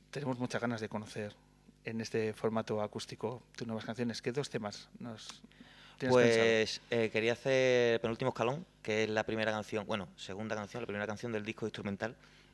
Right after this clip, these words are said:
Speaker 2: Eh, Penúltimo Escalón y, Y había pensado también hacer Historia Perdida aquí, pues, por ese punto de teatro y, y ese
Speaker 1: Ujú.
Speaker 2: punto también que vengo yo solo, ¿no? Con la guitarra, que es una cosa que defendemos nosotros. Full, siempre decimos que,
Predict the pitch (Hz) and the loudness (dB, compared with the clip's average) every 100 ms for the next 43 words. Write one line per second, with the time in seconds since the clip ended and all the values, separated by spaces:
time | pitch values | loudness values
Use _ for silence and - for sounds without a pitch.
0 | _ _ _ _ - - 113 107 104 104 | _ _ _ _ -14 -4 -2 0 -2 -2
1 | 101 107 110 123 117 120 120 147 - 120 | -2 -4 -4 -4 -2 2 2 2 0 0
2 | 104 101 98 95 90 85 _ _ - - | 0 -2 -4 -6 -10 -16 _ _ -20 -20
3 | - 117 117 143 131 151 135 135 131 127 | -4 0 4 4 4 2 2 0 0 0
4 | 123 120 123 127 117 131 123 104 101 98 | 0 0 0 2 2 0 -2 -2 -4 -4
5 | 101 107 113 107 113 110 - 104 117 113 | -6 -6 -6 -2 -2 -2 -2 -4 -2 -4
6 | 113 107 101 98 90 - - 123 117 120 | -6 -6 -8 -10 -12 -8 -6 -4 -4 -6
7 | - 117 113 110 110 110 110 120 113 117 | 0 2 4 4 2 0 -4 -4 -4 -2
8 | 120 113 - 131 110 120 110 107 101 113 | -4 -4 -4 -4 -4 -4 -4 -4 0 0
9 | 123 - - 107 120 117 120 120 117 - | 0 -4 -4 -2 0 0 0 0 0 -2
10 | 110 113 107 120 113 - 117 110 - 117 | 0 0 -2 0 -2 -2 -6 -4 -4 -2
11 | 110 120 120 117 101 | -2 -4 -2 -2 -2